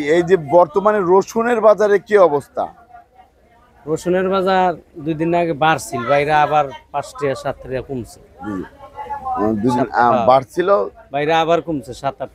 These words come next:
Speaker 2: টাকা কমছে।
Speaker 1: আবার একটু কমে গেছে।
Speaker 2: জি, জি।
Speaker 1: হঠাৎ করেই তো।
Speaker 2: হ্যাঁ, হ্যাঁ।
Speaker 1: এখন আমদানি কেমন রসুনের?
Speaker 2: আমদানি আছে, দেশি রসুন আমদানি আছে, চাইনাটা আমদানি
Speaker 1: জি।
Speaker 2: আছে।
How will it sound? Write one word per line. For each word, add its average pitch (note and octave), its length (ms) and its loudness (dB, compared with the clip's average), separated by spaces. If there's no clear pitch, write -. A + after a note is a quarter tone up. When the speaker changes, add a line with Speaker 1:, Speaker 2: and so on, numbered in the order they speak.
Speaker 2:
টাকা B2+ 120 -8
কমছে। - 400 -16
Speaker 1:
আবার C#3 280 4
একটু C3 340 -2
কমে F3 240 2
গেছে। A#2 340 -2
Speaker 2:
জি, B2+ 160 -6
জি। G#2+ 100 -16
Speaker 1:
হঠাৎ D#3+ 320 2
করেই C#3 240 0
তো। F2+ 180 -14
Speaker 2:
হ্যাঁ, A#2 260 -8
হ্যাঁ। G2 80 -20
Speaker 1:
এখন F3 220 -2
আমদানি G3+ 420 4
কেমন C3+ 280 -2
রসুনের? C3 400 -4
Speaker 2:
আমদানি G3 460 -4
আছে, D3+ 600 -2
দেশি C#3+ 320 -4
রসুন D#3 560 -6
আমদানি D3+ 440 -4
আছে, D3 340 -6
চাইনাটা C3+ 480 -4
আমদানি C3 380 -6
Speaker 1:
জি। G2+ 80 -6
Speaker 2:
আছে। A2+ 240 -10